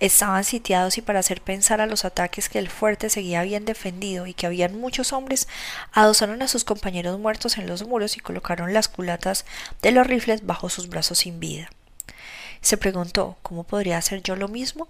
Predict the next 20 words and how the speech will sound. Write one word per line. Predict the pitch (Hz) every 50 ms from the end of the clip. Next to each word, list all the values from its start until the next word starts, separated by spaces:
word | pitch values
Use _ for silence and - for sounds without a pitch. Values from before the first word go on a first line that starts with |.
| - - - - - - - - - - -
Su | - - 269
vecindario | 277 269 - 294 269 269 269 269 285 294
había | 294 294 294 285
dejado | 269 208 196 180 180
de | 196 214
ser | - - 180
una | 180 185 185
zona | - - 190 196
tranquila | 190 - 185 180 180 - - 226 208 196 196
de | 196
gente | 185 185 175 170 - 185
de | 180 -
clase | - - 175 - - 208
media, | 226 240 220 185 175 170 180 -
ahora | 165 165 165 170 180 185
era | 208 220
un | 233 240
campo | - 262 233 214 - - 208
de | 208 185 175
batalla. | 165 160 - - 156 156 156 - -